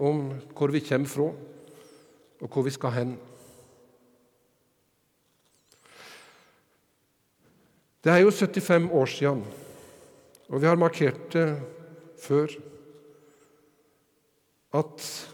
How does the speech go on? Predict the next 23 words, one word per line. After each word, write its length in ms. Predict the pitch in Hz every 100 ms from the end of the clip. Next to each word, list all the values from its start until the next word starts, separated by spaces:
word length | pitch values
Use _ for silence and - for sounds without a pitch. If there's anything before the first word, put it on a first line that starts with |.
| - _ _ _ _ -
den 100 | 156
andre 260 | 190 180 180
verdenskrigen 640 | 165 - 160 180 185 180 151 123 - - - -
var 120 | 160
slutt, 380 | - 180 - - - - - - - - - - _ _ -
og 260 | 156 160
ekkoet 500 | 165 160 - 156 160
var 300 | 147 151 151 - - - - -
"aldri 460 | 151 123 104 143 160 147 123 - 135
mer". 280 | 151 170 - - - - - - - - - _ _ _ 156
Aldri 320 | 143 113 160
mer. 280 | 151 170 - - - - - -
Slik 240 | - 190 190
forakt 560 | 180 180 - - - -
for 200 | 175 180
menneskeverdet, 680 | 151 120 - 147 156 160 - - - - - - - - - - _ _
som 120 | - 151
en 120 | 156
krig 340 | 151 185 175
med 160 | 175 180
uendelige 540 | 170 165 160 170 170
og 80 | 165
meningsløse 720 | 175 165 143 135 - 156 143